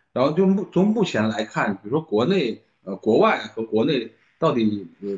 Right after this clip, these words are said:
定价有哪几种策略呢？可以，或-，或者这种模型可以给大家先，先介绍一下。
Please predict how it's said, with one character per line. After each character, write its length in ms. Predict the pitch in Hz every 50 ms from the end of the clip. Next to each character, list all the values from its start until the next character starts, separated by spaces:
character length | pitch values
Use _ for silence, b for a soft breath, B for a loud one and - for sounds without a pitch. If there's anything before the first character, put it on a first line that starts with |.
| - _ _
定 160 | - 170 143
价 160 | 135 143 117
有 100 | 110 107
哪 300 | 107 104 104 98 98 117
几 100 | 139 160
种 160 | 160 139 98 90
策 240 | - - - - 113
略 100 | 104 98
呢？ 60 | 92 - - _ _ _
可 80 | - 107
以， 100 | 101 95
或-， 260 | - _ - 104 95 92
或 160 | - - 120
者 40 | 117
这 80 | 135
种 160 | 139 143 110 98
模 220 | 98 98 110 107
型 240 | - - 104 104 101
可 140 | - 104 101
以 40 |
给 80 | 92 -
大 80 | - 101
家 100 | 95 95 95 -
先， 220 | - 104 101 104 -
先 140 | - 107 101
介 160 | - 135 110
绍 60 | 107
一 200 | 104 - _ _
下。 60 | _